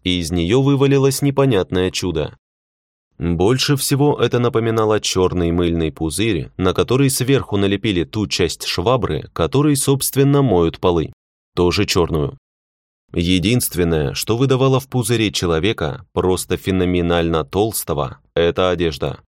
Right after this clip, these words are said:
Яркая, цветастая рубашка,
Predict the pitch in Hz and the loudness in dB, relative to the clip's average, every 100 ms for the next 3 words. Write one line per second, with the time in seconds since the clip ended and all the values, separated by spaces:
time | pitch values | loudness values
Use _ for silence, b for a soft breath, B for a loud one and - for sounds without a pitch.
0 | _ - 85 85 104 104 - 80 69 - | _ -8 -4 0 0 0 0 -2 -2 -4
1 | 82 87 110 127 - 131 127 131 98 113 | -2 -2 0 -2 -2 0 0 0 0 -2
2 | - - 73 | -2 -6 -8